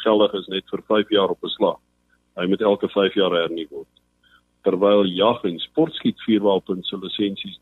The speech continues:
tien jaar geldig is. So, maklik om die sommetjie te doen en te sê die meeste van daardie lisensies wat verval het, is handwapens in dit.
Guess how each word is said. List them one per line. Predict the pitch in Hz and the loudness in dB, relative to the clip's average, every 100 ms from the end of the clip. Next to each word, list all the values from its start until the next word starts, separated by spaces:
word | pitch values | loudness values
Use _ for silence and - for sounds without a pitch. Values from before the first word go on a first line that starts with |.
| _ | _
tien | 160 151 | 2 6
jaar | 123 98 87 | 6 6 2
geldig | - 92 85 87 - | 0 -2 -2 -4 -6
is. | 160 - - _ _ _ _ _ _ - | -6 -6 -16 _ _ _ _ _ _ -16
So, | - 98 92 90 - - _ _ - - _ _ _ - | -4 2 4 2 -2 -12 _ _ -20 -20 _ _ _ -2
maklik | 107 110 127 113 | 0 2 2 2
om | 104 | 2
die | 90 | 0
sommetjie | - 113 110 - - | 0 4 2 0 -8
te | 92 | -6
doen | - 113 | 0 2
en | 98 | 2
te | 90 90 | 0 -4
sê | - 98 | 0 0
die | 95 | 0
meeste | 90 107 110 - | 2 2 2 -2
van | - 104 | -2 -2
daardie | 95 95 - 95 | 0 -2 -6 -18
lisensies | - 101 95 - - | -18 -18 -20 -20 -14
wat | 85 - | -14 -14
verval | - - 98 | -14 -6 -4
het, | 90 | -4
is | 92 | -8
handwapens | 85 85 - 82 - 78 - - | -10 -8 -4 -4 -4 -12 -14 -14
in | |
dit. | - | -16